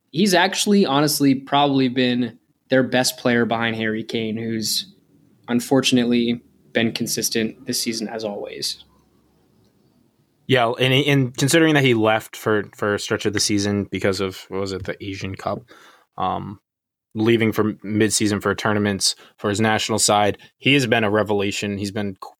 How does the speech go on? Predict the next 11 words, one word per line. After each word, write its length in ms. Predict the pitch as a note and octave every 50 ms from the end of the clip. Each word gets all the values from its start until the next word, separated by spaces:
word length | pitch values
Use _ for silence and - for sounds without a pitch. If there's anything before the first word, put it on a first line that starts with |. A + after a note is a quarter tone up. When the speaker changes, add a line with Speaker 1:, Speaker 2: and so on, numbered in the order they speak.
| _ _ A2+ -
Speaker 2:
just 180 | A2 G#2+ G2 G#2+
magnificent 580 | G2+ G2 G2 G2 G2 G2 - - - G2+ F2+
for 80 | - G2
them 180 | F#2+ F#2+ F#2+ F#2
this 220 | F#2 - - -
year. 260 | G2 G2 F#2+ F#2+ - _ _ _ _ _ _ _ _ _ _ _ _ _ _ _ _ _
Another 380 | C3 B2+ B2 B2 B2+ C3 B2+ B2+
example, 500 | A#2 G#2+ G#2 A#2 A2+ A2 G#2+ - A2+ A2
you 80 | A2 G#2+
know, 100 | G#2 G2
Spurs, 640 | - - - - C3 C3 C3 C3 B2+ B2 A#2+ -